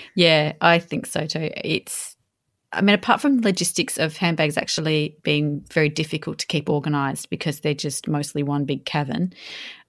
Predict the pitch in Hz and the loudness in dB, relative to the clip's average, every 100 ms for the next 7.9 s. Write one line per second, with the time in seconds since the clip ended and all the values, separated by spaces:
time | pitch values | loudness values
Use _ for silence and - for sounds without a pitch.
0 | - 165 156 151 151 151 _ _ _ - | 0 2 2 2 0 -4 _ _ _ -2
1 | 175 151 - 160 151 175 175 170 156 147 | -2 -2 -2 0 2 2 2 2 2 2
2 | 143 139 139 - - - _ _ _ _ | 2 0 2 0 0 -6 _ _ _ _
3 | _ _ _ _ - 101 - _ 156 156 | _ _ _ _ -4 -4 -8 _ 0 2
4 | 170 143 160 - 147 - 139 123 143 - | 2 2 0 0 -4 -2 -4 -2 -4 -6
5 | - - - 143 147 143 143 240 151 151 | -8 -4 -2 0 -2 -2 -4 -2 -2 -2
6 | 151 156 147 - - 151 156 160 160 - | -2 0 0 -2 -2 0 0 0 0 0
7 | 156 139 151 151 147 143 143 139 - | 0 0 -2 0 0 0 -2 -4 -10